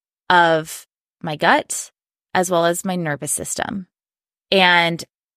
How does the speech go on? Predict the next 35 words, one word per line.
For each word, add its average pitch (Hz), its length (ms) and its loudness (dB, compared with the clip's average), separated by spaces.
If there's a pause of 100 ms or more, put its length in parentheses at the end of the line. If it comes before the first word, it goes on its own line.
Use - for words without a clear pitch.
(320)
getting 202 280 2
my 190 140 2
body 175 320 2
to 175 200 -2
a 160 40 2
place 170 500 -2
where 196 140 -2
it - 140 -4
didn't 175 260 -4
feel 170 240 -2
like 175 160 0
it - 80 -6
had 160 360 -2
to 180 100 -12
live 160 260 -2
in 151 120 -6
fight 151 220 -4
or 156 80 -4
flight. 196 480 0
It 185 120 -6
didn't 170 180 -2
have - 280 -4
to 185 100 -4
live 180 300 2
in 170 180 -6
this 156 180 -6
distressed - 640 -2
state. - 720 -2 (420)
It 202 160 -2
could 175 240 -4
relax. 160 720 -2
It 196 160 -6
could 180 300 -4 (100)
trust - 540 -4
me 277 340 0